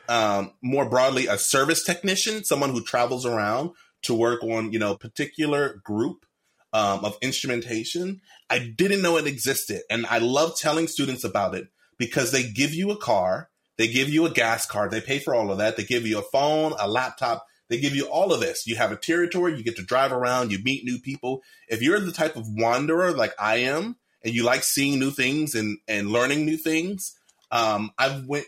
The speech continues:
in, uh, soda bottling plants, and as someone who lives and dies by carbonated beverages, it was absolutely revelatory. It was like entering a chapel for me. And, you know, I've been in places that,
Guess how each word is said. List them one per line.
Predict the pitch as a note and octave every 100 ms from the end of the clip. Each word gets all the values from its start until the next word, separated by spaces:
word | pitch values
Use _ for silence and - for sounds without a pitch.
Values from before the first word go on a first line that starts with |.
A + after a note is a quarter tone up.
| -
in, | B2 A#2+ A2+ G2+ F#2+ - -
uh, | G#2 F2+
soda | F#2 - C3+ D3+ E3+
bottling | D3 D#3+ E3+ E3+
plants, | D#3+ F3+ G3 G3
and | A2
as | A2 -
someone | C3+ C3 B2+
who | A2 G#2 G2 F#2 - _ _ _ G#2
lives | A#2+ C3+ C3
and | A#2+
dies | A#2 A#2 A2
by | - G#2+
carbonated | - A#2+ A2+ A2 G2+
beverages, | G#2 A#2+ C3+ - C3+
it | G2+
was | G2+ - -
absolutely | A2+ A2+ - A2+ G#2+ G2+
revelatory. | G2 G#2 B2 C3 C#3 D#3
It | B2+
was | F#2+
like | F#2+ -
entering | G#2+ A2 A2+ G#2+
a | F#2+
chapel | - G#2 A2 C#3
for | D3+
me. | E3 F#3+ - _ _ _ -
And, | C#3 D3 D#3 E3
you |
know, | G3 D#3
I've | D3+ D3
been | E3+
in | F3 E3
places | F3 F#3 E3 D3+ - - A#2+
that, | C#3+ C#3+ C#3 B2+